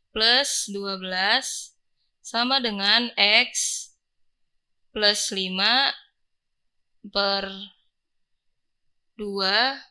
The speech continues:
plus lima. Jadi, kita hitung menjadi Y plus dua belas per dua puluh satu sama dengan X plus lima dibagi tujuh.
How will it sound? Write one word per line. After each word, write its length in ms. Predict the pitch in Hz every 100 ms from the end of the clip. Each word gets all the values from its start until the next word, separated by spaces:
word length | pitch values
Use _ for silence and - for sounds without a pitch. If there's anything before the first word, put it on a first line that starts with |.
| _
plus 560 | 202 208 233 - -
lima. 480 | 190 190 185 180 175 _ _ _ _ _ _ _ _ _ _ _ _ _ _ _
Jadi, 800 | 208 202 202 190 226 269 294 294
kita 240 | 240 220
hitung 480 | 220 196 196 208 247
menjadi 760 | 262 233 190 190 190 185 208 233 240
Y 480 | 208 233 269 294 -
plus 320 | 214 214 -
dua 240 | 202 254
belas 560 | 269 254 254 254 247 - -
per 400 | 202 190 190 185
dua 320 | 208 262 294
puluh 240 | 277 233
satu 640 | 220 175 180 233 285 311 - _ - _ _
sama 400 | - 208 247 320
dengan 480 | 262 247 240 240 240 _ _
X 480 | - 254 302 - - -
plus 320 | 202 202 -
lima 560 | 196 190 233 294 311 330 _ _ _ _ _ _ _ _ _
dibagi 880 | - 196 185 180 185 269 302 320 - -
tujuh. 640 | 190 175 196 214 185 180